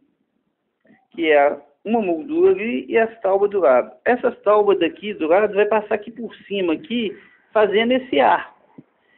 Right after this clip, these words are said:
E do lado dessa tauba aqui tem uma outra que é um pouquinho maior pra servir de guia, pra moldura não ficar correndo pra um lado e pro outro. É simples de ser feito. Aí você vai colocar a massa aqui, igualzinho, vem com o carrinho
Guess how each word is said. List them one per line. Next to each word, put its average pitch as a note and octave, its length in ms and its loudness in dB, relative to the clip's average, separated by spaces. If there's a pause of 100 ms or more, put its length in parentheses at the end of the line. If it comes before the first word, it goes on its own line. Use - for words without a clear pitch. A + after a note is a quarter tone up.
(140)
E G#3+ 120 -6
do A3 200 2
lado B3+ 380 4
dessa G#3 340 0 (280)
tauba E3+ 260 2
aqui - 140 -14
tem B3 180 -4
uma C4 180 0
outra G3+ 280 2
que G3+ 80 -2
é G3 40 0
um G3+ 40 -4
pouquinho G3 380 -4
maior A3+ 440 0
pra B3+ 180 -4
servir B3 320 -4
de B3 120 -6
guia, F#3 360 -4
pra E3 200 -4
moldura F#3+ 460 -6
não G#3+ 120 -4
ficar G#3+ 180 -2
correndo G3 340 -4
pra G#3 100 -10
um G3 60 -6
lado F3+ 220 -4
e G3+ 40 -8
pro G3+ 140 -10
outro. D#3 360 -4 (2000)
É F4+ 80 -4 (120)
simples G#3+ 360 -2
de - 60 -16
ser F3 200 -4
feito. C3+ 340 -2 (400)
Aí A3+ 300 0
você A3+ 80 2
vai F3 180 2
colocar F3 360 0
a G3+ 60 0
massa D#3 420 0
aqui, A#3+ 560 -4
igualzinho, G#3 760 0 (400)
vem G3 240 0
com G3 160 -4
o F3+ 40 -6
carrinho G#3+ 760 0